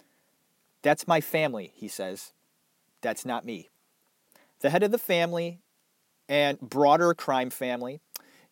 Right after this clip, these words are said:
is the Godfather himself, Don Vito Corleone, who is played by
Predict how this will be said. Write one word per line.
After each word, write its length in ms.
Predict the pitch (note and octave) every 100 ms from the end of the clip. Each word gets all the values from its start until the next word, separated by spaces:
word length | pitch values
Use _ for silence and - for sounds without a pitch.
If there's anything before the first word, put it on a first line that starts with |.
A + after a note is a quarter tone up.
| _
is 120 | D3
the 80 | D3+
Godfather 540 | C#3 C#3+ D#3 E3+ E3+ E3+
himself, 600 | F3+ - C#3 C3+ E3 - -
Don 380 | C#3+ D#3 F#3 F#3+
Vito 420 | C#3+ D3 D#3 D3
Corleone, 680 | - D3 C#3 C3 G#2 F#2 _ _ _ _ -
who 160 | C3+
is 100 | D3+
played 320 | - D3 C#3+
by 360 | C#3 B2 B2